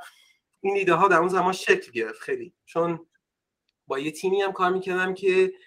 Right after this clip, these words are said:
اصلاً با تکنولوژی آشنا نبود در اون زمان. ام، در شرکت ترن هم که کار می‌کردم در اون زمان فقط یک آقایی بود به اسم یان راینهارت، ام، که پی اچ دی شو از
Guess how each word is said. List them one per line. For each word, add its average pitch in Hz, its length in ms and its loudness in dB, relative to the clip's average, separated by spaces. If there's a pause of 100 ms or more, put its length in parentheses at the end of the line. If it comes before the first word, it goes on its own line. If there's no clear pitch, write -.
(400)
اصلاً 151 1000 -2
با 127 100 -6
تکنولوژی 123 580 -6
آشنا 113 280 -6
نبود 110 400 -12 (440)
در 127 80 -4
اون 117 140 -6
زمان. 104 340 -10 (600)
ام، 135 340 -8
در 190 180 6
شرکت 214 360 0
ترن 196 300 2
هم 190 140 4
که 196 140 -2
کار 185 200 2
می‌کردم 185 480 0
در 156 100 0
اون 170 140 -4
زمان 180 360 0
فقط 170 580 -4
یک 180 460 -2
آقایی 143 280 -2
بود 185 200 -2
به 156 60 -4
اسم 165 520 0 (200)
یان 151 280 0
راینهارت، 139 680 -4
ام، 120 460 -10
که 131 260 -6
پی 135 120 -10
اچ 127 140 -8
دی 175 80 -8
شو 175 160 0
از 147 280 -4